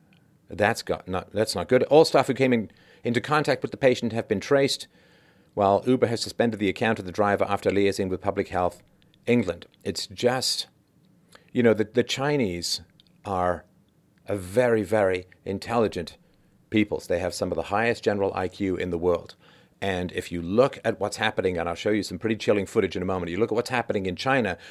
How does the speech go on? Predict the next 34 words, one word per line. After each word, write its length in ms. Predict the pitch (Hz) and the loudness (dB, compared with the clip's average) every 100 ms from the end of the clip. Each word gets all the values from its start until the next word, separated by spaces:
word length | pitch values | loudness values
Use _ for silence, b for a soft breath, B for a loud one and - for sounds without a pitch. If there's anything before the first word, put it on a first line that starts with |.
| B B | B B
they're 320 | 92 143 160 | 2 4 4
taking 380 | 135 117 92 87 | 4 2 0 -2
this 160 | 90 | -2
shite 340 | - 90 90 - | -2 -2 -2 -4
incredibly 640 | 101 98 - 156 135 104 | -6 -6 2 4 4 2
seriously, 640 | 101 120 104 85 - 90 90 B B | 0 2 2 0 -4 -6 -8 B B
while 180 | 98 101 | 2 2
the 100 | 92 | 4
rest 300 | 160 - - | 4 2 0
of 100 | 117 | -2
us 180 | 110 - B B | -2 -4 B B
are 80 | 95 | -4
fiddling 400 | - 165 131 113 | 2 4 4 4
while 180 | 101 98 | 4 4
Rome, 360 | 95 98 92 82 _ _ _ | 4 2 0 -6 _ _ _
well, 220 | 87 82 - _ | -10 -10 -12 _
<laughs> 160 | - - | -14 -8
I 60 | 90 | -8
guess 200 | 90 - | -10 -4
burning 300 | 92 90 80 | -2 -2 -4
would 100 | 85 | -6
at 100 | - | -6
least 180 | 90 - | -10 -12
destroy 300 | - 90 78 | -8 -4 -4
the 80 | |
virus. 400 | 80 82 80 - - _ _ _ _ _ _ _ _ _ _ _ _ _ _ _ _ _ _ _ b b b | -4 -6 -8 -14 -20 _ _ _ _ _ _ _ _ _ _ _ _ _ _ _ _ _ _ _ b b b
This 320 | 107 123 - | 4 4 4
is 580 | 110 110 104 95 - - _ _ _ | 4 6 6 2 -2 -4 _ _ _
the 100 | 113 | 2
reality. 560 | 98 101 117 123 107 104 | 4 4 4 4 2 0
It 160 | 101 107 | -2 2
looks 380 | 123 143 - - | 4 4 0 -8
silly, 440 | - 156 113 - _ b b b b b b - | 0 4 4 2 _ b b b b b b 2
but 400 | 107 101 - | 4 2 -4